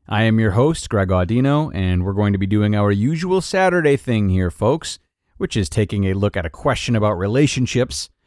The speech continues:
that we received on our advice column show, Optimal Living Advice, which I also host. We share some of these episodes with you so you can see how a lot of the tips we learn about in our narrations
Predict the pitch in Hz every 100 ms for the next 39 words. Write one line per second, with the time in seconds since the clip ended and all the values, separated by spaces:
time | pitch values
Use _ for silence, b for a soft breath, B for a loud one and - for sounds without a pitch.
0 | _ 104 98 95 95 - 104 101 95 92
1 | 90 87 95 110 117 - 98 92 87 82
2 | - 90 131 - 80 - 90 87 87 85
3 | 80 78 101 143 - - _ _ - 131
4 | 165 - - - 87 - - - _ _
5 | _ _ _ _ 220 202 247 233 208 175
6 | 151 147 151 139 160 143 131 123 131 120
7 | 123 127 123 120 - 143 123 120 101 104
8 | 110 123 117 107 - 131 - 127 117 117
9 | 117 107 107 101 101 98 104 104 104 110
10 | 127 - 98 95